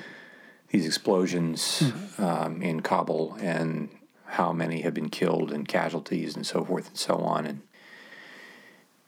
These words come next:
Speaker 1: and, you know, we think of those kinds of scenarios. We think of scenarios of war, and death and grief is in some respects to be expected, although never any easier, or is it ever good.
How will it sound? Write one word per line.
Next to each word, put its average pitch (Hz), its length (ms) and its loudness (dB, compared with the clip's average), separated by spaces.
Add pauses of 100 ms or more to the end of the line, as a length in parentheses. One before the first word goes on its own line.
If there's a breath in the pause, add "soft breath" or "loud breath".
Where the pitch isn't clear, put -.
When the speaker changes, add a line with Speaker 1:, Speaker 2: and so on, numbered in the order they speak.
(240)
Speaker 1:
and, 104 440 6 (300)
you 113 160 4
know, 101 120 8
we 95 160 6
think 110 260 2
of 85 140 2
those 101 280 6
kinds 85 300 0
of 80 80 -6
scenarios. 80 480 2
We 90 100 4
think 92 200 2
of 78 160 0
scenarios 92 560 4
of 73 120 -4
war, 82 640 4
and 85 560 0 (640)
death 90 320 4
and 82 140 0
grief 85 360 2
is 80 260 4
in 80 120 0
some 95 200 2
respects - 380 0
to - 80 -10
be 87 120 2
expected, 90 500 0
although 85 680 4 (680 loud breath)
never 92 400 4
any 87 240 0
easier, 85 580 4
or 82 280 4
is 76 160 -2
it 76 240 -2
ever 87 260 4
good. 71 520 0